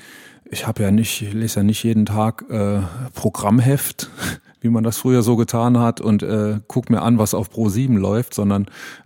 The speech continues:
äh, das ist ja auch in, äh, sämtlichen Medien, die ich sonst so konsumiere, rauf und runter diskutiert worden und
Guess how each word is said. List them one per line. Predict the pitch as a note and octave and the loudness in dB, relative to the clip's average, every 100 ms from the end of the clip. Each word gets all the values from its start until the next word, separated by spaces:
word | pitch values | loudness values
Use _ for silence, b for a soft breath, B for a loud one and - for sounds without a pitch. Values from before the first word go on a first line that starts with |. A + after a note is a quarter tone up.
| _ | _
äh, | G#2+ G#2+ | 0 0
das | G#2 - | 0 -4
ist | - | -2
ja | A2+ | -2
auch | F#2+ A2 - | 0 0 0
in, | G#2 G#2 G2+ D2+ | 2 2 2 -2
äh, | G2+ G#2 G#2+ | -6 -6 -4
sämtlichen | A2+ A2 G#2+ - G#2 | -2 0 0 2 2
Medien, | A2 A#2+ A2+ A2 | 4 2 2 2
die | G2+ | 0
ich | A2 - - | -6 -8 -6
sonst | A2 A2 - | -2 0 0
so | A#2+ | -4
konsumiere, | G#2+ A#2+ A2 G#2 G#2 A2 G#2 G#2 - B B - - | -4 -2 0 2 2 2 0 -4 -6 B B -14 -4
rauf | A2 - | -4 0
und | G#2+ - | -2 2
runter | A#2+ A2+ | 0 0
diskutiert | G#2 A2+ - - A2+ A2 - | -2 -4 -4 -4 -2 -2 -2
worden | A2 A2+ A2+ A2+ | -2 0 0 0
und | G#2+ F#2+ - | -2 -4 -10